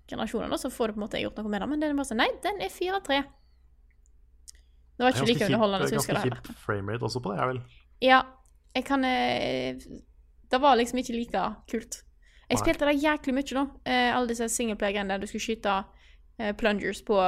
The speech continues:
Speaker 1: kaninene. Jeg var jæklig god. Det, jeg ble skikkelig, skikkelig god med å aime med Wii-kontrollen av det spillet.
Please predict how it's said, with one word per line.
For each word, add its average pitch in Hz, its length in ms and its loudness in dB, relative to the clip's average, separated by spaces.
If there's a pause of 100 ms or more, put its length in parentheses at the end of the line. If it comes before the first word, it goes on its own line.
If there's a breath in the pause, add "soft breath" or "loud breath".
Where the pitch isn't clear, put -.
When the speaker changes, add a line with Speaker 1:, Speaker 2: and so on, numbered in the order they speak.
(120)
Speaker 1:
kaninene. 220 420 -2
Jeg - 80 -4
var 233 80 0
jæklig 233 360 -2
god. 277 180 -2 (340)
Det, 233 140 4 (540)
jeg 233 180 2
ble 233 200 2
skikkelig, - 520 -6
skikkelig 226 440 -2
god 240 220 0
med 233 120 2
å - 40 -2
aime 220 360 2 (100)
med 196 500 -2
Wii-kontrollen 202 540 -2 (340)
av 214 140 0
det 202 100 -2
spillet. 208 300 -4